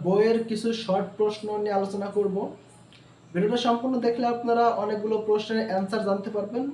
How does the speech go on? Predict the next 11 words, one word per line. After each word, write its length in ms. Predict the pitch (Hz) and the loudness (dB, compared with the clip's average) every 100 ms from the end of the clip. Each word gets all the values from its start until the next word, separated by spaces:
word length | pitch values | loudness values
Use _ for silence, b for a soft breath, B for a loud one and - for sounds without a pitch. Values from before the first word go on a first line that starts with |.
| 175 | -4
যা 140 | 180 | -2
আপনাদের 600 | 180 175 - 185 175 180 180 | 0 0 -4 -2 0 2 0
পরবর্তী 420 | 180 185 185 185 180 | 0 0 0 -2 -4
পরীক্ষাতে 640 | 185 185 202 190 202 202 - | -2 -2 -4 -4 -4 -6 -6
উপকৃত 460 | 185 190 185 185 196 | -6 -4 -4 -4 -2
হবেন। 300 | 185 175 247 - - - B B B B B - - | 0 0 -2 -6 -20 -20 B B B B B -18 -2
তো 80 | 208 | 0
প্রশ্ন 300 | 226 233 262 | 4 4 4
নাম্বার 380 | 262 254 254 220 | 0 2 2 2
ওয়ান, 300 | 208 190 262 | 2 2 0
আহ, 1160 | - - - - - - - - - - - | -6 -20 -20 -20 -20 -20 -20 -20 -20 -12 -8